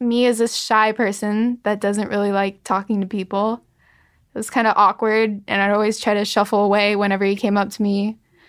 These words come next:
But he was very persistent and would talk about the most randomest things. And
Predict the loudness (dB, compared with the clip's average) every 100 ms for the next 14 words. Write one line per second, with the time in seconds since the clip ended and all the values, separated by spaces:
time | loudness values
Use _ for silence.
0 | _ -10 -4 -2 2 2 2 0 0 -2
1 | 0 0 0 -4 _ -20 -20 _ _ -2
2 | 0 0 0 2 0 4 2 2 2 2
3 | 0 0 2 4 2 2 -2 -2 -2 0
4 | -2 -6 -10 _ _ _ _ _ _ _
5 | _ -2 0 2 0